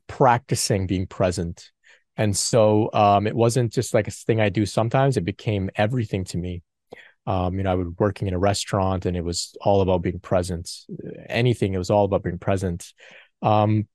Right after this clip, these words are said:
fast forward to twenty twelve, I guess I'm, I'm nineteen years old.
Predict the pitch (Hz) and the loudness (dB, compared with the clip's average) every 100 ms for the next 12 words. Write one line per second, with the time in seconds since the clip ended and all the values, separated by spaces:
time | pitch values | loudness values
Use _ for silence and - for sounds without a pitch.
0 | _ _ _ _ _ 147 127 - 160 143 | _ _ _ _ _ 4 4 4 6 6
1 | 120 - 123 101 - 139 156 117 104 - | 4 0 0 0 2 6 8 6 4 -2
2 | _ _ _ _ _ - 107 - 113 110 | _ _ _ _ _ -8 -6 -2 -2 -2
3 | 104 101 95 - _ _ _ _ _ 120 | -4 -4 -4 -8 _ _ _ _ _ -2
4 | 113 117 - 123 110 104 113 123 131 104 | 0 0 0 2 2 2 4 6 6 4
5 | 98 | 2